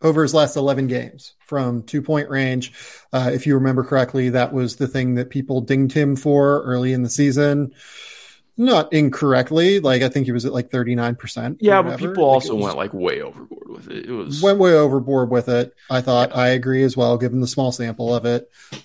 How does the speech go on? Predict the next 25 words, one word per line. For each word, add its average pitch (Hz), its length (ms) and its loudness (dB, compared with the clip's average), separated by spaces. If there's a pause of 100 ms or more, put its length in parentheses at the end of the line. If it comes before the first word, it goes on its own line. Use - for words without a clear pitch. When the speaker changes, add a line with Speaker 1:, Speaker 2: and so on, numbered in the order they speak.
Speaker 1:
Um, 135 480 0 (420)
again, 190 320 4
I 147 80 2
still 160 180 0
think 156 160 0
he 151 60 4
has 131 100 2
a - 20 -2
lot 135 180 2
to 135 60 -12
clean 131 220 -4
up 135 160 0
there. 135 320 2
Like, 123 300 -2
Speaker 2:
Yeah. 117 180 0
Speaker 1:
<laughs> 156 320 0
my, 202 340 4 (320)
my 196 180 6
evaluation 180 580 4
holds 165 340 0
where 147 140 4
I 143 60 6
was 139 140 0
just 139 200 -8
like, 135 280 2